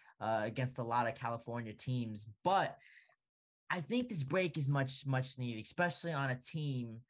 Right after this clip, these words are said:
or it's not really like a break, like an all-star break. But again, three days off in a row this w-, uh, next week, and then the following week, three days off in a row.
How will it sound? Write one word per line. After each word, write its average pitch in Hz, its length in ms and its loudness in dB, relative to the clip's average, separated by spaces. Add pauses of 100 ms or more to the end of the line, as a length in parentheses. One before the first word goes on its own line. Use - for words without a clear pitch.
(220)
or 143 140 2
it's 156 200 0
not 240 180 4
really 185 180 4
like 147 140 4
a 120 60 -2
break, 139 440 0 (180)
like 120 140 -10
an 117 80 -6
all-star 131 400 0
break. 139 260 -4
But 131 120 -4
again, 123 340 -4 (500)
three 180 320 0
days 190 160 0
off 190 240 2
in 175 60 -4
a 156 40 -2
row 165 220 4
this 160 240 -4
w-, 175 240 -10
uh, 139 180 2
next 156 280 0
week, 156 240 -2
and 143 80 -2
then 131 80 -2
the 123 80 -4
following 147 640 2
week, 143 220 -4 (140)
three 143 200 0
days 143 300 0
off 131 240 0
in 131 60 -4
a 110 60 -4
row. 127 420 2